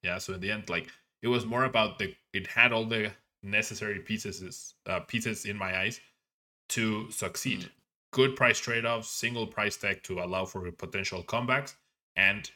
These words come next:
Speaker 1: a, a lot of possibilities to take multiple prices against single price decks to give yourself an advantage. So, um, after seeing it in play at L A C, I was very charmed by the deck. But because there was so little time between L A C and Toronto, which was the next weekend,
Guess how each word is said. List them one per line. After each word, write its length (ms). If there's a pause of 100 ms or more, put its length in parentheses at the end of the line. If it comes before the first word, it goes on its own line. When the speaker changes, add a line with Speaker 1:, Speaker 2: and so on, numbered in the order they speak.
Speaker 1:
a, 160
a 20
lot 240
of 80
possibilities 800
to 500
take 240
multiple 420
prices 360
against 280
single 200
price 220
decks 260
to 120
give 240
yourself 340
an 100
advantage. 520
So, 340 (420)
um, 480 (100)
after 280
seeing 280
it 140
in 120
play 280
at 160
L 160
A 120
C, 160
I 40
was 140
very 340
charmed 360
by 120
the 120
deck. 240 (760)
But 140
because 180
there 80
was 160
so 140
little 200
time 240
between 360
L 180
A 120
C 140
and 140
Toronto, 440
which 220
was 140
the 80
next 220
weekend, 400